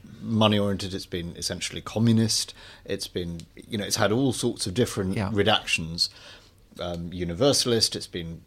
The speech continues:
Speaker 1: you know, particularist. It's, it's had all sorts of different redactions. But what is the sort of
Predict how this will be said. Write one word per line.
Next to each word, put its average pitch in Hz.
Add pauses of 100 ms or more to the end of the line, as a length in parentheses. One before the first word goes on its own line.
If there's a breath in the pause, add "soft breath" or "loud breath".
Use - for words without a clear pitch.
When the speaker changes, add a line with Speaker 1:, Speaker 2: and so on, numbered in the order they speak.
(220)
Speaker 1:
you 87
know, 85
particularist. -
It's, -
it's 104
had 110
all 120
sorts -
of 92
different 95
redactions. 101 (380 loud breath)
But 127 (420)
what 131
is 147
the 123
sort 117
of 107